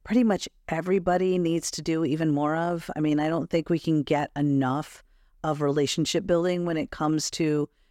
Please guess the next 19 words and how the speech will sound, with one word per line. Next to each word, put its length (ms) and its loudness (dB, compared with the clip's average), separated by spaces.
being 160 2
successful 680 -2
with 220 0
a 60 -8
P 180 -2
M 100 2
O 320 0
or 180 0
strategy 440 -2
delivery 360 -2
team. 360 -2
It's 160 0
all 160 4
about 240 -2
the 80 -6
people. 460 -2
So 200 2
you 160 2
can 200 2